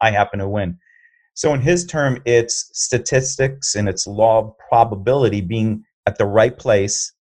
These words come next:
at the right time. Now, the spiritual part of it is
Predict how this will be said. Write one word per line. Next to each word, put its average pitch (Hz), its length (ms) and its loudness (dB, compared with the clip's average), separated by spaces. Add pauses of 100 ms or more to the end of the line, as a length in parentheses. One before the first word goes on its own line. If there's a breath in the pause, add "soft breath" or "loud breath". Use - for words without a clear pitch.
(220)
at 98 120 -4
the 101 80 2
right 87 240 6
time. 71 300 -8 (800)
Now, 107 400 2 (380 soft breath)
the 113 80 -8
spiritual 196 580 0
part 110 280 4
of 98 120 -2
it 101 140 2
is 98 460 2